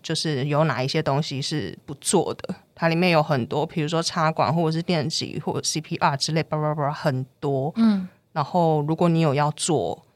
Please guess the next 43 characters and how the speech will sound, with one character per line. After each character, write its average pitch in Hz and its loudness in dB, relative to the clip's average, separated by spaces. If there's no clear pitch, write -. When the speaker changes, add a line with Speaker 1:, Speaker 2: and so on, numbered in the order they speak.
Speaker 1:
或 180 4
者 160 6
是 147 0
你 165 2
有 160 4
要 156 6
留 151 0
一 170 0
口 117 -4
气 170 0
回 139 -2
家 135 -2
的， 120 -2
就 175 0
是 180 0
这 180 0
些 180 0
东 165 4
西 160 4
都 156 2
要 151 6
事 175 -2
先 160 2
先 160 0
跟 156 0
医 147 -6
院 151 2
沟 123 2
通。 - 0
Speaker 2:
嗯。 220 4
Speaker 1:
可 190 6
是 202 8
那 226 8
就 214 4
变 202 4
成 139 2
我 131 0
势 175 2
必 156 -4
在 190 2
当 175 4
时 139 0
我 131 0